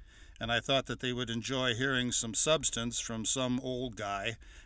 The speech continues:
and perhaps wise, so long as the remarks were brief and to the point. So I began. Good afternoon.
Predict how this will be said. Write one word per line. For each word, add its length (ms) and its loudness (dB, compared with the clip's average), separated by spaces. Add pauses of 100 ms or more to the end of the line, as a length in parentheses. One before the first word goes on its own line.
and 120 -2
perhaps 460 2
wise, 720 0 (340)
so 180 4
long 280 2
as 140 2
the 100 -2
remarks 500 2
were 80 -2
brief 560 -2 (220)
and 180 -2
to 160 -2
the 80 -8
point. 440 0 (760)
So 240 2
I 80 8
began. 440 2 (1300)
Good 160 6
afternoon. 720 6